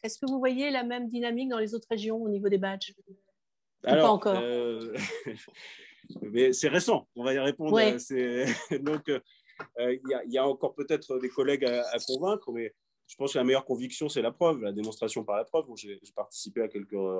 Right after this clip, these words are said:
Speaker 2: réunions où j'ai, je vous ai ex-, j'ai expliqué ce que je suis en train de vous expliquer. Et je,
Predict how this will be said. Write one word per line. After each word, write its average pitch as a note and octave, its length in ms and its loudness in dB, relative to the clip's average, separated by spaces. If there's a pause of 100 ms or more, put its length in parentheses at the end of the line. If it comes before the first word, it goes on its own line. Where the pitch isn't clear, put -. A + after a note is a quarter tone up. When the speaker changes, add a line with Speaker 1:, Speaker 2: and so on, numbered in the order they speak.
Speaker 2:
réunions F#2+ 320 -6
où G#2+ 240 -4
j'ai, - 140 -18
je - 280 -20
vous F#2+ 60 -10
ai F#2+ 40 -6
ex-, - 200 -10
j'ai F#2+ 120 -10
expliqué - 300 -10
ce - 100 -6
que G2 40 -4
je - 40 -2
suis - 20 -8
en - 40 -12
train G2 120 -2
de F#2+ 80 -6
vous F#2+ 120 -10
expliquer. A2+ 420 -2 (340)
Et E2+ 120 -20
je, - 120 -20